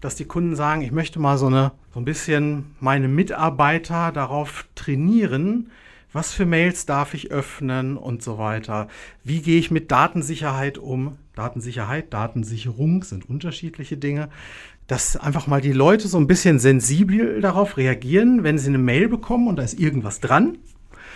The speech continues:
Kann ich das jetzt öffnen? Ist das eine gute Idee? Ist das eine schlechte Idee? Sollte ich vielleicht noch mal jemanden fragen?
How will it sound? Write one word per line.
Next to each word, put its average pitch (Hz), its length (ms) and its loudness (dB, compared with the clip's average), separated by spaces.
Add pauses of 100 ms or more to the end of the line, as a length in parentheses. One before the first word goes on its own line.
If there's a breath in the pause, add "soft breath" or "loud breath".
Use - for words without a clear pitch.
(360 loud breath)
Kann 214 180 0
ich - 120 0
das 247 200 0
jetzt 240 180 -4
öffnen? 254 800 0
Ist - 160 -10
das 170 140 0
eine 151 100 4
gute 233 340 4
Idee? 240 380 0
Ist 220 180 -2
das 135 180 -6
eine 127 100 -2
schlechte 220 500 0
Idee? 226 500 -2 (720 loud breath)
Sollte 143 260 0
ich 131 60 -6
vielleicht 135 260 2
noch 139 100 4
mal 131 120 6
jemanden 117 340 4
fragen? 185 540 -4